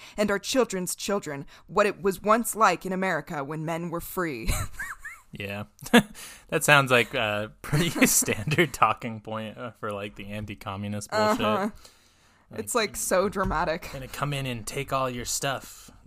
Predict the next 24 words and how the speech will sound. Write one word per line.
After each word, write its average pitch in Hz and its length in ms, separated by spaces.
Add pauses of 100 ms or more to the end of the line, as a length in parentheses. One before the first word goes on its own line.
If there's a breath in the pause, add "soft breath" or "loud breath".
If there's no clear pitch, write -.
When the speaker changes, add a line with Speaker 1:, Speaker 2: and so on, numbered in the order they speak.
Speaker 2:
And, 110 320
yeah, 101 240
I - 80
mean, 240 160
Speaker 1:
Mm-hmm. 233 320
Speaker 2:
it's - 160
like, - 140 (1500 loud breath)
it's, 123 460
yeah, 110 440
that's, 104 380
I 110 120
mean, 104 260 (420 soft breath)
do 123 120
you 127 80
need 135 160
all 139 160
the 135 80
stuff, - 340
though? 123 320 (300)
You're 131 300
a 113 80
fucking 120 380
rich-ass 113 580
Speaker 1:
Yeah, 175 320